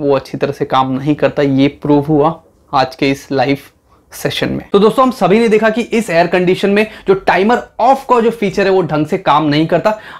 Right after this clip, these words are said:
हालांकि टाइमर on वाला काम कर रहा है, लेकिन जो ऑफ वाला है वो काम नहीं कर रहा है। तो इसका कुछ वर्क अराउंड है जो मैं आपको बताने वाला हूं। तो उसके लिए आपको एक बार समझना होगा कि स्लीप वाला जो फीचर आपको इस रिमोट में मिल जाता है वो किस ढंग से काम करता है।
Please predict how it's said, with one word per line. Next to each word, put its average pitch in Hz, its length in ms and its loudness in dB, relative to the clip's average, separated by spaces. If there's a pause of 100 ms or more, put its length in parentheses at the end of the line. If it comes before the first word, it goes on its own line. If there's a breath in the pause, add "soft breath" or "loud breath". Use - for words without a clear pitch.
(100)
हालांकि 214 560 2
टाइमर 185 460 0
on 185 160 4
वाला 220 220 2
काम 202 280 -2 (160)
कर 220 140 4
रहा 196 160 2
है, 156 200 -2 (200 loud breath)
लेकिन 208 500 0
जो 226 200 0
ऑफ 202 280 2
वाला 180 160 0
है 170 80 2
वो 175 80 -2
काम 156 240 0 (140)
नहीं 151 200 -2
कर 175 180 2
रहा 156 120 4
है। - 360 -2 (120)
तो 226 220 2
इसका 233 180 0
कुछ 240 220 -2
वर्क 160 420 2
अराउंड 196 300 2
है 202 200 2
जो 170 160 0
मैं 180 100 0
आपको 165 280 0
बताने 151 480 0
वाला 185 200 2
हूं। 226 120 -2
तो 214 120 -2
उसके 190 280 0
लिए 233 180 2
आपको 196 320 2
एक 170 100 2
बार 196 100 2
समझना 175 400 0
होगा 185 300 2 (280 loud breath)
कि 220 60 -2
स्लीप 214 580 0
वाला 214 200 4
जो 208 240 2 (140)
फीचर 175 280 0
आपको 180 220 2
इस 180 140 -2
रिमोट 156 260 0
में 180 120 0
मिल 175 140 4
जाता 170 200 2
है 180 60 2
वो 175 80 2
किस 156 180 -2
ढंग 139 180 0
से 165 100 -2
काम 147 280 0
करता 156 240 2
है। - 120 0